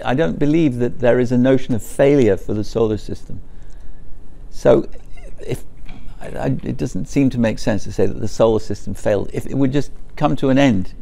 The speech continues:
naturally if the sun burned itself out or exploded and destroyed all the other planets.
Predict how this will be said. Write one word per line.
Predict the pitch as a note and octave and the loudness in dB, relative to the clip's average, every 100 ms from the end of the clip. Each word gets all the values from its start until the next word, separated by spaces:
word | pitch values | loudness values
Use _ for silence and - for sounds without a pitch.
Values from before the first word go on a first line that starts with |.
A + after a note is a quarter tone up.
| - | -4
naturally | B2+ B2 - G2+ F#2 | -2 -2 -2 -2 0
if | F#2 - | -2 -4
the | G2 | -4
sun | - G#2+ G2+ - - - - - - - - - | 0 0 2 0 0 -2 -2 -4 -4 -6 -6 -2
burned | A2+ A2 G2+ | 2 2 2
itself | - G#2 F#2+ | 0 0 0
out | A2 G2+ - | 0 -2 -2
or | F#2 F#2 | -4 -4
exploded | F#2+ - G2 G#2+ G2+ F2 | -4 -4 -2 0 0 -2
and | F2 - - | -4 -4 -2
destroyed | - - A2 G2+ | -2 0 2 2
all | G2 | 0
the | F#2+ | -2
other | F#2 F#2+ | -2 -4
planets. | - F#2+ F2+ - - | -6 -8 -8 -10 -14